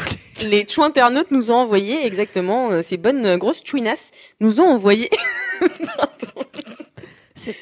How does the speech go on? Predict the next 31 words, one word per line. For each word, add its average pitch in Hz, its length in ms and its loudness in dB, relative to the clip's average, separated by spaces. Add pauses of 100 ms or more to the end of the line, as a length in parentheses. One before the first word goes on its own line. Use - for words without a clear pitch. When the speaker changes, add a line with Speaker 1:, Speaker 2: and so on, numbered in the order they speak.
Speaker 2:
Je 190 60 -14
me 196 60 -6
suis - 180 2
emballée. 190 420 4 (320)
Euh, 156 720 2 (100)
elles 226 140 4
nous 240 180 2
ont 311 60 6
envoyé 220 400 2
donc. 233 280 -6
<laughs> - 80 -2
Arrêtez - 680 2
de - 140 -2
rigoler. 440 460 -6 (3000)
Speaker 3:
Ça - 140 -4
devait 208 120 0
arriver 277 260 2
un 269 120 4
jour, 277 180 -2
hein. 214 100 -2 (500)
Speaker 1:
En - 100 -2
fait, 269 340 0
je 262 60 -4
crois 208 200 2
que 233 60 -4
j'ai 190 160 2
trop 175 320 2
chaud, - 220 -8
c'est 208 220 -10
pour 170 220 -16
ça. 220 220 -12